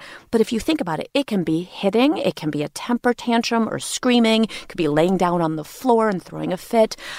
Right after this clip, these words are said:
It certainly can be biting, which as a pediatrician, I can tell you in my experience is the least socially acceptable of all of the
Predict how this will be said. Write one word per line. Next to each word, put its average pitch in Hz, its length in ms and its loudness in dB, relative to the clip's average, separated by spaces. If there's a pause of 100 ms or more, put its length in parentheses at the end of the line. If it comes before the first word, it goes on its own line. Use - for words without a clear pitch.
(160)
It 185 140 6
certainly 190 260 0
can 196 160 -4
be 208 160 -6
biting, 175 600 0 (340)
which 208 520 2
as 180 200 2
a 180 40 -2
pediatrician, 180 600 -4
I 170 60 -2
can 180 140 0
tell 185 160 -2
you 175 120 2
in 165 80 0
my 165 100 4
experience 170 480 0
is 185 160 0
the 175 100 0
least 165 420 -2
socially 220 460 2
acceptable 220 560 -2
of 190 160 2 (140)
all 190 240 4
of 254 160 0
the 226 180 -4